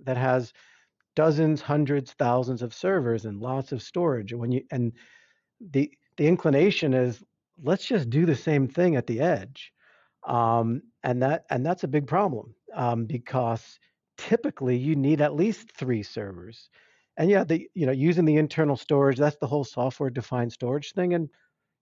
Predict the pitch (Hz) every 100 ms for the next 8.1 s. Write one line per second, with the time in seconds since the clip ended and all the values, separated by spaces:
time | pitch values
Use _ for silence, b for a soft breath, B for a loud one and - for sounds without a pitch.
0 | _ 165 147 139 147 147 131 143 127 117
1 | 107 - 104 101 110 185 - 110 110 b
2 | b b - 131 135 147 127 190 - -
3 | 190 160 110 113 113 _ _ 113 120 120
4 | 131 123 135 180 147 117 110 101 104 104
5 | 98 107 117 123 - 202 226 147 131 143
6 | - 135 139 - 113 135 131 143 - -
7 | 165 120 - 196 233 165 147 - 202 110
8 | 123